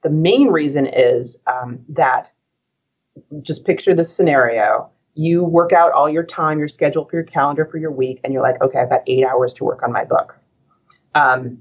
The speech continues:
or, "I have eight hours to work on projects, and I've got my scrapbooking project, I've got my book that I wanna write, I've got, uh, you know, um, a whole new garden section to plan, I've got a, um, blog, an essay, a blah, blah, blah." You know, you've got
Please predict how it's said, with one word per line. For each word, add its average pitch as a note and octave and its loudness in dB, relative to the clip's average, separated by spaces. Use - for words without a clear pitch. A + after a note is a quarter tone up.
or, E3+ 6
"I D3 6
have C#3+ 0
eight G3 6
hours D#3 4
to E3 -8
work C#3+ -4
on B2 -4
projects, B2 -2
and C#3+ -4
I've C3+ -2
got B2+ 0
my A#2 -8
scrapbooking E3 -2
project, - -6
I've - -10
got B2 -2
my C3+ -4
book F3+ 0
that D#3 0
I C#3 4
wanna B2+ -2
write, A#2 -8
I've - -6
got, B2 0
uh, B2 -6
you D3+ -2
know, B2 2
um, A#2+ -8
a - -12
whole D#3 2
new C#3 2
garden C#3 2
section B2 -6
to A#2+ -10
plan, A2+ -6
I've A#2 -8
got B2+ 2
a, B2+ -2
um, B2 -6
blog, D#3+ 6
an C#3+ -4
essay, C3+ 0
a A#2+ -2
blah, C3 2
blah, D3 0
blah." - -12
You D3+ -6
know, C#3 -2
you've C3 -2
got D#3 4